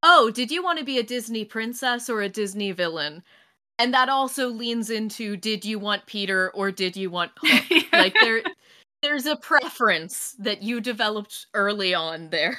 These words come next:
Speaker 1: <laughs> Okay, well, that takes us to Once Upon a Time, which I think can very soundly be said sexy.
Speaker 2: Sexy. I don't even know if scary is really in the ballpark, because Once Upon a Time, Once Upon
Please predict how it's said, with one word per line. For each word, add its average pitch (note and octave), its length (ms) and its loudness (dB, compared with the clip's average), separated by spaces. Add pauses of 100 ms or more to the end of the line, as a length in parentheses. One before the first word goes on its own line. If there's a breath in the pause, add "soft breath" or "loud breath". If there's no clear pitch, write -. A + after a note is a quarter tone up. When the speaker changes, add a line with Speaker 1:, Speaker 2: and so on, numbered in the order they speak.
(120)
Speaker 1:
<laughs> C4 300 -4 (760)
Okay, A#3 280 0
well, G#3+ 140 0
that A3+ 200 2
takes B3 320 0
us G#3+ 300 0
to G3+ 340 -4
Once G#3 240 -2
Upon G#3 340 -4
a F#3+ 40 -8
Time, F#3 500 0 (320)
which F#3+ 340 -4 (120)
I G#3 120 4
think G#3 360 -6 (100)
can G#3 240 -4
very G#3 540 0
soundly G3 560 0
be F#3+ 180 -4
said F3 460 -2
sexy. - 360 0
Speaker 2:
Sexy. A3+ 600 2
I - 80 8
don't B4+ 180 2
even C4+ 140 4
know A#3+ 160 4
if G#3 80 0
scary G#3+ 500 2
is G#3 140 -6
really G#3+ 400 0
in A3 100 -2
the G3+ 100 0
ballpark, A3 500 6
because G#3+ 260 -2
Once A3+ 180 2
Upon B3 220 2
a G#3+ 60 4
Time, F#3+ 540 2 (1080)
Once E4+ 180 4
Upon - 160 2